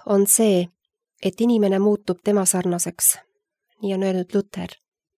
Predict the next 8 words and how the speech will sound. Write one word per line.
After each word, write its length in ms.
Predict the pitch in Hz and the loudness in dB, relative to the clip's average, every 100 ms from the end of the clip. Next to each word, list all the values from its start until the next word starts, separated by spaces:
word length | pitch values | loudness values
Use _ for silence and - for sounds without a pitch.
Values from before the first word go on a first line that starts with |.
| _ _ _ _ _ _ _ _ _ _ | _ _ _ _ _ _ _ _ _ _
See 220 | - 294 285 | 0 2 2
kristlane, 560 | - 285 - 185 185 | 0 -2 -2 0 0
kes 180 | 185 196 | -2 -4
iga 200 | 269 233 | -2 -2
päev 300 | 202 233 202 | 2 2 2
valvates 560 | 202 214 190 - 185 - | 2 2 0 -2 -6 0
vaatab 380 | 202 190 185 180 | 0 0 -4 -4
ristilöödule, 800 | 208 - 190 190 190 185 185 | -4 0 4 4 4 2 -2